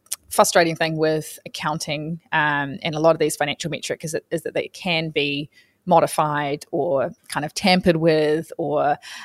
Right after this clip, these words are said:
again, you can still kind of manipulate it. So if you're comparing ebitda of one firm to ebitda of another,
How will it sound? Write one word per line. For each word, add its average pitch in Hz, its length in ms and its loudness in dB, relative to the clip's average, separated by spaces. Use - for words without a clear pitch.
again, 196 460 4
you 180 100 2
can 202 180 2
still 233 300 6
kind 170 300 4
of 160 100 -2
manipulate 170 640 6
it. 214 220 6
So 165 480 8
if 165 200 4
you're 170 80 4
comparing 165 500 0
ebitda 156 400 2
of 156 60 -2
one 160 200 0
firm 143 300 -2
to - 140 -4
ebitda 147 260 2
of - 60 -2
another, 147 520 0